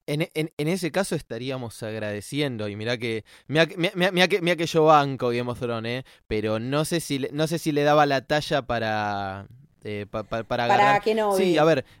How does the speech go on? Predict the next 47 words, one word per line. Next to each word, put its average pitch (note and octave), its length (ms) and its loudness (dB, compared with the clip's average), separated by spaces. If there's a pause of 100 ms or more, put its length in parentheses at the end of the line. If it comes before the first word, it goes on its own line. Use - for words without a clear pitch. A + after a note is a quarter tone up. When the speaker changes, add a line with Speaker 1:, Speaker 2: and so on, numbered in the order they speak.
Speaker 1:
eh, C#3 320 0
yo G3+ 240 0
lo G3+ 160 2
que D3 140 -2
hubiese D3 540 -2
hecho, D3 360 -2
realmente E3 440 -2
a C#3+ 60 0
mí D3 100 -4
no D3+ 100 -4
me C#3 100 -4
incomodó B2+ 600 -4
que B2+ 100 -10
sea A#2 220 -8
serie, C3 500 -8 (400)
no D3+ 300 -2
sé F#3 160 -2
cómo D#3+ 140 0
hubiese D#3 200 0
funcionado C3+ 380 -4
como A#2+ 200 0
película, G2+ 580 -6
capaz C#3 520 0
al A2+ 140 -6
ser C3 180 -6
más C3+ 180 -4
conciso B2 600 -8
todo, B2+ 480 -2
al G2+ 100 -10
tener A2+ 240 -10
menos A#2+ 240 -10
tiempo B2 320 -8
para G#2+ 160 -6
desarrollar, G#2 560 -8
hubiese A2+ 320 -8
sido A2 300 -8
todo A2+ 180 -6
más A2+ 240 -8
al G#2+ 140 -10
pie A#2 340 -8
y B2 120 -12
capaz G2+ 300 -14
hubiese G2+ 260 -14
tenido G#2 200 -12
un G2+ 180 -16
dinamismo G#2+ 520 -10
distinto. B2+ 600 -8